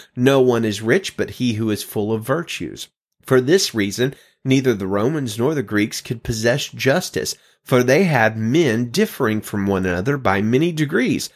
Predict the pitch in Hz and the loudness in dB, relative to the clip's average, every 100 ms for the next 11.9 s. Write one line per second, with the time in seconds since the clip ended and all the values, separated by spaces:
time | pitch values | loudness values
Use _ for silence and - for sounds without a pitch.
0 | _ _ 127 - 98 92 85 82 - - | _ _ -4 2 2 4 2 2 2 0
1 | - 87 98 101 98 92 - 95 95 139 | -4 -2 -2 0 0 -2 -4 -2 0 0
2 | - 190 - 87 87 113 - - 131 156 | 0 -2 0 -2 0 -2 -2 0 0 0
3 | 170 147 107 98 - 160 165 165 165 160 | -4 -2 -4 -4 -2 0 0 0 -2 0
4 | 131 123 127 131 135 139 - - 220 127 | 4 4 4 0 0 -2 -2 -2 0 -2
5 | - - _ _ - 135 185 226 110 101 | -6 -14 _ _ 0 2 2 2 2 0
6 | _ _ 131 139 - 147 202 254 - 240 | _ _ 4 4 4 2 4 2 2 0
7 | - 202 160 135 143 156 - 165 - 160 | 2 -2 0 2 2 2 0 -2 -2 -2
8 | 127 117 147 208 160 - - 139 185 190 | 0 2 2 0 0 -4 -4 0 0 2
9 | - 202 156 131 127 160 185 - 240 277 | 2 0 0 0 2 2 -2 -6 -4 -4
10 | - - - - - - - 147 139 165 | -6 -6 -6 -6 -10 -16 -4 0 2 4
11 | 190 175 - 160 208 240 - 127 | 2 2 -2 0 -2 -2 0 0